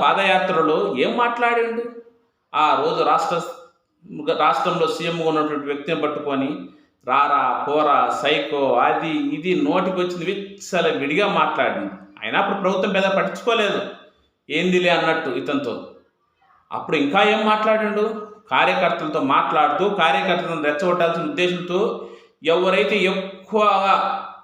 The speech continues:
అప్పుడున్నటువంటి ప్రభుత్వం ద్వారా కేసులు పెట్టించుకుంటారో, ఎవరి మీద అయితే ఎక్కువ కేసులు ఉంటాయో అలాంటి వ్యక్తులందరికీ కూడా మన ప్రభుత్వం వచ్చిన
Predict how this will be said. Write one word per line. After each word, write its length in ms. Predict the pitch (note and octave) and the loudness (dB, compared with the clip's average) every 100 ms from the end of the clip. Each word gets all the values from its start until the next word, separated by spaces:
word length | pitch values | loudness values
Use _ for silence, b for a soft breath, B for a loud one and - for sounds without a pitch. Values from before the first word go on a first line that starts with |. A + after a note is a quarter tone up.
| - E3+ | -2 0
అప్పుడున్నటువంటి 680 | F#3 F3+ F#3 G3+ G3 F3+ - | 0 0 2 2 2 0 0
ప్రభుత్వం 360 | E3 F#3 F#3+ F#3+ F#3 | 0 0 -2 0 2
ద్వారా 220 | F3+ - - - | 2 2 -4 -2
కేసులు 280 | F3 F#3 F3+ E3+ | -2 0 0 0
పెట్టించుకుంటారో, 560 | - - E3 D#3 B2+ - - B B C#3 D#3+ | -4 -8 -6 -2 -2 -4 -8 B B 0 2
ఎవరి 220 | F#3+ G3 G3+ | 2 2 2
మీద 120 | G#3+ | 2
అయితే 140 | G#3 G3 F#3 | 2 2 0
ఎక్కువ 280 | - G#3 G#3+ G3+ | -2 0 0 2
కేసులు 320 | G3+ G3+ G3+ G3 | 0 2 0 0
ఉంటాయో 340 | G3 F#3 C#3+ - - F#3 | 2 2 2 0 -2 0
అలాంటి 280 | G3 G3+ F3+ | 0 0 0
వ్యక్తులందరికీ 640 | F3+ F#3+ G3 F#3+ F#3 F3+ F#3+ | 0 0 0 0 2 0 2
కూడా 160 | F#3+ F#3 | 2 2
మన 100 | F3 E3 | 2 2
ప్రభుత్వం 340 | E3+ F#3 G3+ F#3 | 0 0 -2 -2
వచ్చిన 220 | F3+ | -2